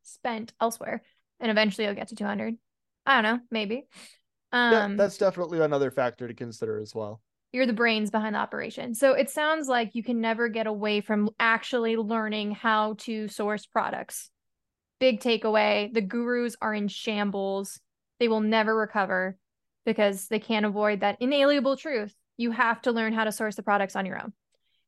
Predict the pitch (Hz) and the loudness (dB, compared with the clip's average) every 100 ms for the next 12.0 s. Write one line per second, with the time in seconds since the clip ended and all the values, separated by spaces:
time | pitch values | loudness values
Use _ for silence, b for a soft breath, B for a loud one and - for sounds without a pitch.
0 | - 285 311 370 - 370 370 320 - 220 | -2 2 4 2 -2 2 4 2 2 0
1 | 214 - 254 233 226 196 196 214 240 302 | -2 0 0 0 0 2 2 2 -2 -6
2 | 330 - - _ _ _ - 220 220 220 | -10 -20 -20 _ _ _ 0 0 2 -2
3 | 220 - - 214 208 208 208 _ 233 226 | -2 -8 -6 -4 -4 -6 -8 _ -2 -2
4 | 226 233 208 208 208 196 226 226 - 208 | 0 0 2 2 0 -2 -6 -6 -4 -4
5 | 208 294 349 403 _ _ _ _ _ _ | -2 -2 -2 -6 _ _ _ _ _ _
6 | _ _ b _ 302 330 403 453 359 254 | _ _ b _ 4 6 6 4 4 2
7 | 269 285 285 247 240 233 214 - 240 240 | 2 0 0 -2 0 -2 -4 -4 2 4
8 | 269 311 294 262 214 226 269 254 220 226 | 4 2 -2 -2 -4 -2 2 4 4 2
9 | 226 214 208 - 226 214 202 - 247 226 | 0 -2 -4 -2 0 0 -2 -4 -6 -12
10 | _ _ 240 226 226 - 294 381 - 311 | _ _ 2 4 2 0 -2 -2 -2 0
11 | 311 - - 233 - 302 254 214 - | 0 -4 -4 -4 -2 0 0 0 -10